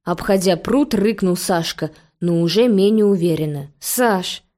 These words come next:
ну ей-богу, Глебу Харитоновичу дел других нет, кроме как пруты в дорогу вкапывать».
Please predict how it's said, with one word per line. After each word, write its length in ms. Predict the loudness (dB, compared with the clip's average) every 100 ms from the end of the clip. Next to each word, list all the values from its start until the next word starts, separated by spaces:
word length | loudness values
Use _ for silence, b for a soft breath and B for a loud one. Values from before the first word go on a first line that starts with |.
| _ _
ну 140 | 0 2
ей-богу, 840 | 6 4 4 2 4 2 0 -6 _ -4
Глебу 340 | 2 2 2
Харитоновичу 960 | 0 2 2 2 2 2 2 0 0 -2
дел 320 | 2 2 2
других 460 | 0 -2 -2 -2
нет, 240 | 0 0 0
кроме 340 | 2 4 4
как 260 | 2 -2 0
пруты 380 | 0 2 2 0
в 80 |
дорогу 340 | 2 2 2 0
вкапывать». 720 | -4 0 0 0 -6 -6 -12